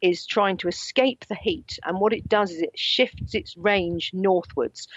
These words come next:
So it's moving further northwards in Scotland and retracting from those southern ranges,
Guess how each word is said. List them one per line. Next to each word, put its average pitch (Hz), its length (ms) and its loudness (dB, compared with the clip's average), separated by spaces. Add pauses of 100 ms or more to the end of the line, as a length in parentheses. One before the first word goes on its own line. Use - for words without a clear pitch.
(100)
So 170 160 2
it's - 140 -2
moving 208 540 4
further 247 440 2
northwards 165 760 0
in 175 200 0
Scotland 165 600 0
and 170 140 -6
retracting 175 640 -2
from 170 160 -4
those 156 280 0
southern 190 320 2
ranges, 147 480 -2